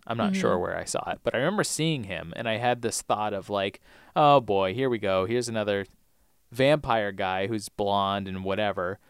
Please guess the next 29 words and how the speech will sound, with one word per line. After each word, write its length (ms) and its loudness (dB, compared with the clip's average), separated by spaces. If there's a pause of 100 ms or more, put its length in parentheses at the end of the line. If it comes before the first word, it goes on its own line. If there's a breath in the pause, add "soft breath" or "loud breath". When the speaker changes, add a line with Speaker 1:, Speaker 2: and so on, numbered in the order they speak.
(240 soft breath)
Speaker 1:
But 520 2 (1040)
I 120 0
didn't 320 0
think 200 -2
he 100 -2
was 120 -2
gonna 160 -4
be 140 -4
this 180 -6
cool. 680 -2 (220)
His 280 -4
voice, 540 2
his 240 -6
accent, 640 0 (160)
his 220 -4
Speaker 2:
Mm. 20 -8
Speaker 1:
demeanor, 640 2 (380 soft breath)
he's 240 4
a 40 6
Speaker 2:
Yeah. 60 6
Speaker 1:
lot 200 2
of 60 -8
fun. 460 -4
And 140 -2
I'm 80 0
like, 100 0
Speaker 2:
He 140 0
Speaker 1:
"Oh, 220 4
Speaker 2:
is 100 -10